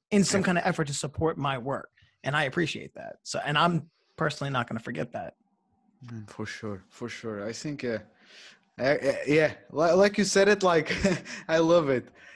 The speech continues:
Speaker 2: How it is, words, uh, actions talk, uh, talk more than words, and patterns, how it is?
Speaker 1: Yeah, a-, actions speak louder than words, and patterns speak louder than actions.
Speaker 2: Poof. It will be the,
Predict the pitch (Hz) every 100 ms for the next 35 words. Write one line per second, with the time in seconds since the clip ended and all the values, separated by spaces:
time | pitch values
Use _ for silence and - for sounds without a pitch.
0 | - - - _ _ _ _ - 156 170
1 | 165 180 185 - 143 139 160 208 262 262
2 | - - - - 135 139 135 135 - 147
3 | 190 - 214 196 - - 185 165 - -
4 | - 143 139 135 131 131 131 - 160 165
5 | 160 170 165 147 139 160 196 - - 151
6 | - _ 151 175 180 202 202 202 - -
7 | - - 143 151 139 160 180 - - _
8 | _ _ _ _ - 185 151 127 147 -
9 | 165 170 202 202 180 185 170 170 165 165
10 | 156 156 156 156 - 131 123 - 160 147
11 | 135 - - 143 143 139 139 123 123 120
12 | - 85 - - - _ _ _ - -
13 | - _ _ _ 123 - 131 123 120 120
14 | 110 98